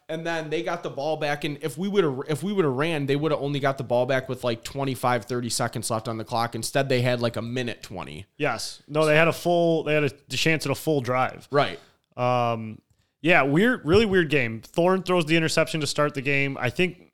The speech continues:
Speaker 2: I think M S U only had, like, three hundred yards of offense.
Speaker 1: But yeah, it was not a good offensive game at all.
Speaker 2: Illinois had, like, four or five hundred yards of offense,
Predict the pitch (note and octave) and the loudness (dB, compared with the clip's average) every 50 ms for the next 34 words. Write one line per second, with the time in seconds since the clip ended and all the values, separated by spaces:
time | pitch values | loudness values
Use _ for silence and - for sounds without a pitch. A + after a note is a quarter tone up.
0 | _ - C3 A#2+ - G3 A3 G#3+ F3+ E3+ D3 A#2+ - D3+ D#3 D3+ D3 C#3 C3 A#2 | _ -4 -2 0 2 2 2 2 4 4 4 2 2 2 2 2 2 2 0 0
1 | G#2+ C3 C3+ C3 A#2 B2 A#2 A2+ - _ _ _ _ - D3 D3 D3+ D3+ C#3 B2 | 2 2 2 2 2 0 0 -2 -4 _ _ _ _ -6 -2 2 2 2 2 2
2 | A#2 B2 A#2+ A#2 G#2 G2+ G#2+ G#2+ G#2 - - G2+ G2+ G#2 G#2+ - - - _ _ | 0 0 0 -2 -2 -4 -4 -4 -6 -6 -8 -12 -14 -12 -12 -12 -12 -12 _ _
3 | - C3+ A#2 C3 C3+ A#2 G#2+ C3 - D3 D3+ C#3+ C3 A#2 C3 A#2+ A2+ A2 - A2+ | -16 -14 -10 -8 -6 -6 -6 -6 -6 -4 -4 -4 -4 -4 -6 -6 -6 -6 -8 -12
4 | F#2 F#2 - F#2+ F2+ F#2 F2+ F2 F2+ D#3 D3 E3+ F3+ F3 D#3+ D#3 D#3+ D#3+ D#3+ D#3+ | -14 -14 -14 -14 -16 -18 -14 -6 0 2 4 4 6 6 6 6 6 6 6 6
5 | C#3+ B2+ C#3 C#3+ C#3 C3+ C3 B2+ A2+ - - _ - - - - - - - - | 4 4 2 2 2 0 0 0 -2 -4 -12 _ -18 -16 -14 -14 -12 -12 -12 -12
6 | - - - - C#3+ C#3+ C#3+ D3 C#3+ C#3+ C3+ - - D3 C#3 C#3 B2+ B2 C#3 C3+ | -12 -10 -6 -4 -2 0 0 2 2 0 0 2 2 2 4 4 2 0 0 0
7 | C3 B2 B2+ C3 B2+ B2+ A#2+ A#2 A2+ A#2+ A#2 A2+ G#2+ - - A#2+ A#2 A#2 A#2 A2+ | 0 0 2 2 2 0 0 -2 -2 0 0 0 -2 -2 -2 -4 -2 -2 -4 -6
8 | - - - | -6 -8 -8